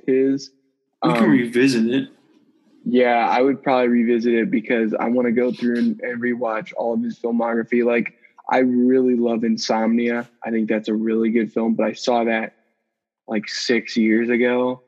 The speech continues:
Speaker 1: so I would need
Speaker 2: Mm-hmm.
Speaker 1: to give it another watch. Um, I also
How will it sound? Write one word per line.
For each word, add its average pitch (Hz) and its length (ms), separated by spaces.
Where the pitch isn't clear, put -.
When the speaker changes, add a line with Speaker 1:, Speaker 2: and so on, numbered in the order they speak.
Speaker 1:
so - 120
I 113 60
would 113 140
need 113 240
Speaker 2:
Mm-hmm. 127 120
Speaker 1:
to 117 560
give 117 200
it 120 60
another 117 300
watch. 117 580
Um, 110 480
I 123 100
also 127 840